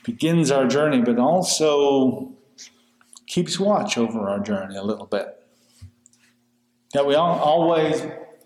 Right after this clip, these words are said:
kinda have it in a rearview mirror, and we look often at it.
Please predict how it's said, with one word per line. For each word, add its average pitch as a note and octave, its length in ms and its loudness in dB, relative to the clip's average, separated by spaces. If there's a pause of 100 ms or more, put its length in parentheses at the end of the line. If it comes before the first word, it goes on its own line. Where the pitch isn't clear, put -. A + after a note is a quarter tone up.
(240)
kinda C3 540 0 (800)
have C#3 280 0
it C#3 240 0 (260)
in D3 100 0
a C#3+ 100 0
rearview C3 420 2
mirror, B2 640 0 (320)
and C#3 140 2
we B2 80 4
look C#3 260 0
often C3+ 400 -2
at F#2+ 180 -6
it. G2+ 100 -16